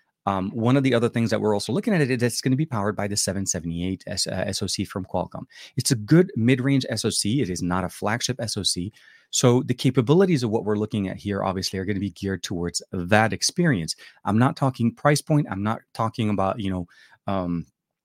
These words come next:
value for the money kind of thing, because right now it's on sale. No, sorry, it's on pre-orders. And the pre-orders are astronomical in the sense of what the price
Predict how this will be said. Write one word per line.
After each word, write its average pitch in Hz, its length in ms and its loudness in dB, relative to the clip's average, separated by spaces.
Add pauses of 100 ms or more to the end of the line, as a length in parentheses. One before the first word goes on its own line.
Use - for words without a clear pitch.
(240)
value 110 460 2
for 104 160 -4
the 87 100 -2
money 139 260 4
kind 98 220 -6
of 87 80 -10
thing, 98 240 -6
because 101 260 -2
right 139 200 4
now 143 280 2
it's 131 160 -2
on 98 140 -2
sale. 120 520 0
No, 98 260 -2
sorry, 82 280 -4
it's - 120 -4
on 95 120 -2
pre-orders. 90 720 0 (640)
And 120 100 2
the 120 60 2
pre-orders 120 600 4
are 104 440 2
astronomical 107 680 -2
in 95 100 -2
the 90 40 -4
sense 98 300 -4
of 85 80 -8
what 98 160 -6
the - 60 -8
price 101 380 -4